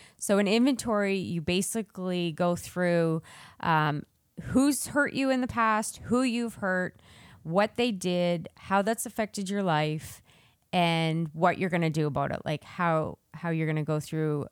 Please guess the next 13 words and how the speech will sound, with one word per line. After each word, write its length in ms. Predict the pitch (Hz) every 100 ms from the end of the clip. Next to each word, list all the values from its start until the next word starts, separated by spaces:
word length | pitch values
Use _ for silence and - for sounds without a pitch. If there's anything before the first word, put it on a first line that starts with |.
| -
making 320 | - 156 - 151
amends 360 | 143 143 156
and 160 | 95 -
forgiving 400 | 143 - 151 147
them. 220 | 143 156
So 360 | - - 151 143
it's, 320 | - 170 - - - - -
it's 280 | 196 -
deep. 320 | - 208 220 - _ _ _
Um, 320 | 175 160 156 160
the 100 | 170
more 240 | 185 196
detail, 760 | 175 202 - 208 196 190 196